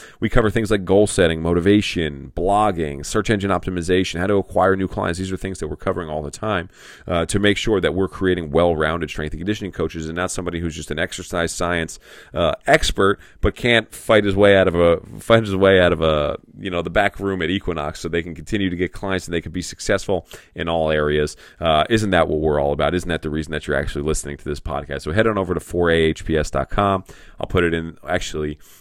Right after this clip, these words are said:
I don't have my computer this week, so I don't have the ability to do, uh, put the link in my show notes. So, uh, that is four A H P S dot com, the number four A H P S dot com. Check it out.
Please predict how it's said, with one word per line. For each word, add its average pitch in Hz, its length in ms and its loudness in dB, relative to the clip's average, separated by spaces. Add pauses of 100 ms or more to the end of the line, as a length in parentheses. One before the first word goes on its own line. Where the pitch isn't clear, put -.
(160)
I 87 100 0
don't 131 160 6
have 135 80 4
my 120 80 4
computer 85 480 2
this 69 180 -6
week, - 280 -8 (1200)
so 78 160 0
I 82 60 0
don't 104 240 0
have 101 140 0
the 85 100 2
ability 80 420 0
to - 120 -12
do, 76 300 -2 (300)
uh, 80 100 -8
put - 140 -2
the 87 100 0
link 82 260 -6
in 80 80 -12
my 69 140 -8
show 71 240 -4
notes. 62 380 -12
So, 80 360 2 (300)
uh, 73 380 -4
that 92 180 0
is 85 380 -2 (420)
four 113 480 0
A 95 220 2
H 90 360 -2
P 85 120 0
S 80 100 -2
dot 71 160 -4
com, 85 240 -2
the 73 80 -2
number 85 360 0
four 82 440 0
A 78 340 2
H 76 240 -6
P 69 120 -2
S 67 160 -4
dot 67 240 -2
com. 117 420 2 (400)
Check - 480 0
it 160 140 4
out. 120 500 2